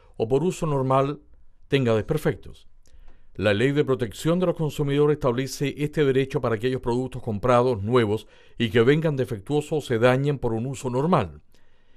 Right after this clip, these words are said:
En ese caso, el derecho a la garantía legal o el tres por tres significa que los consumidores durante los primeros tres meses, desde la compra del producto, pueden elegir entre tres alternativas:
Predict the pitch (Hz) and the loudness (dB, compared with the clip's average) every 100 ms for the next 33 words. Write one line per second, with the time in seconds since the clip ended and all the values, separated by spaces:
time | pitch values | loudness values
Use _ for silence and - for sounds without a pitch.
0 | - _ _ - 175 214 214 - 208 - | -20 _ _ -6 -2 0 0 0 -2 0
1 | 196 165 151 147 175 185 165 139 127 117 | 0 0 0 0 0 0 0 2 2 0
2 | 156 147 123 123 139 160 113 113 95 165 | 0 0 0 2 2 0 -2 -2 -2 -4
3 | - 120 135 131 143 113 143 135 104 120 | -2 -2 -2 -2 -2 -4 -4 0 0 2
4 | 120 123 - - - 120 120 160 151 143 | 0 -2 -12 -18 -2 0 2 -2 -2 0
5 | 139 151 147 127 139 135 131 123 117 135 | 4 4 4 2 2 2 -2 -2 -2 -2
6 | 135 165 147 147 131 - 113 - - - | -2 2 2 2 0 -2 -6 -8 -20 -6
7 | 110 101 95 95 135 143 131 107 101 101 | 0 2 2 0 -2 2 2 2 0 -2
8 | 120 143 - 98 - - - 117 139 151 | -2 -2 0 0 -2 -20 2 4 6 4
9 | 147 - 165 - - 147 139 127 127 190 | 0 0 -2 -4 -6 -2 0 2 2 0
10 | 208 196 190 175 147 113 85 76 | 0 -2 0 0 0 0 -2 -12